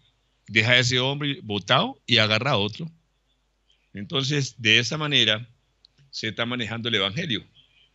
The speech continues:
¿sí? Bueno, por eso la gente dice, yo estoy en esta iglesia, ay, como que no me gusta nada de aquí, más bien me voy de esta iglesia y me voy para la otra. ¿Sí? Bueno, ah, llega,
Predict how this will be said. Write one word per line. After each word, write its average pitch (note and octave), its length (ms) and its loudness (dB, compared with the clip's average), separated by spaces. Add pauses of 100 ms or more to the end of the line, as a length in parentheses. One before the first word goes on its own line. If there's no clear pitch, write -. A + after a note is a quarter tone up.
¿sí? C#3 480 -4 (540)
Bueno, A#2 360 4 (200)
por B2 160 -4
eso C#3+ 100 0
la B2 100 4
gente B2+ 260 2
dice, B2 240 0
yo A#2+ 100 2
estoy C3 180 0
en B2+ 80 2
esta B2+ 180 -2
iglesia, E3+ 560 0 (1120)
ay, A#2+ 220 6
como A#2+ 220 2
que A#2 120 4
no B2+ 80 2
me E3 140 4
gusta D#3+ 300 4
nada C#3 160 4
de B2 80 6
aquí, C3 200 0
más C3 140 2
bien C3+ 140 4
me B2+ 60 2
voy A#2+ 140 4
de B2 80 4
esta A#2+ 120 2
iglesia B2 300 4
y - 20 4
me G#2+ 60 0
voy G#2 100 2
para B2+ 140 0
la G2 100 4
otra. G2 300 -4 (1400)
¿Sí? C#3 440 4 (420)
Bueno, B2 380 4
ah, A2+ 100 6
llega, C3+ 440 4